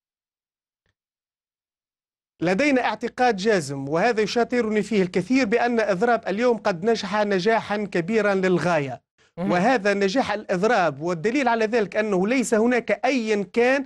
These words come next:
Speaker 1: من اعترض وقال بأن هذا الإضراب قد فشل أو إضراب غير دستوري أو غير قانوني، بل حتى من يعادي الاتحاد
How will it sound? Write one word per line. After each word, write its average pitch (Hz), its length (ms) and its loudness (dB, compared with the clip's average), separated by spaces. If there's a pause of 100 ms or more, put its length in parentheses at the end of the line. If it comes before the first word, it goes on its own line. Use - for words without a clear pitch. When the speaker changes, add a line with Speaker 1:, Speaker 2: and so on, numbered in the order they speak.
(220)
Speaker 1:
من 233 180 -2
اعترض 240 480 -2
وقال 240 480 2
بأن 233 300 0
هذا 220 240 2
الإضراب 214 480 0
قد 208 180 -2
فشل 247 320 -2
أو 220 380 2
إضراب 208 360 0
غير 208 280 0 (220)
دستوري 240 500 2
أو 214 220 4
غير 226 220 2
قانوني، 208 520 -2
بل 202 240 0
حتى 208 400 -2
من 233 200 0
يعادي 208 540 -2
الاتحاد 262 640 -2